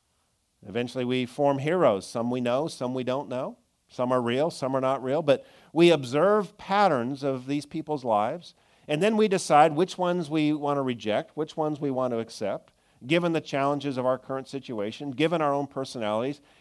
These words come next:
and we begin to adopt and mix and match, and we eventually come up with a, a pretty defined set of patterns, how we approach different areas of life, how we handle money, how we approach conflict, how we do relationships, how we relate to the opposite sex,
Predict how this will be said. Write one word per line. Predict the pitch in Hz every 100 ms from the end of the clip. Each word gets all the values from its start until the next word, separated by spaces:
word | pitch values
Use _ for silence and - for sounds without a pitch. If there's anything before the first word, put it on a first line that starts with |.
| -
and | 156
we | 170 233
begin | 208 156 160
to | 160
adopt | 143 131 139 160 -
and | 135
mix | 120 156 -
and | 147
match, | 120 113 123
and | 139
we | 170
eventually | 170 170 214 185
come | - 139
up | 131 131
with | 120
a, | 113 - _ _ _
a | 113
pretty | - 254 247
defined | 175 - 156 156 143
set | - 143
of | 135 -
patterns, | - 135 107 87
how | 117 147
we | 165 156
approach | 143 - 135 127 -
different | 120 117 107
areas | 110 104
of | 104
life, | 143 135 85
how | 98
we | 98 107
handle | 110 107 117
money, | 123 147 113
how | 85 95
we | 98 104
approach | 101 - 113 -
conflict, | - 147 139 - 87
how | 98 98
we | 104
do | 107
relationships, | 117 127 143 147 104 - 98 - - _ _ _ _ _ -
how | 95
we | 101
relate | 104 110 110
to | 120
the | 110
opposite | 110 117 127 123
sex, | - 156 139 _ -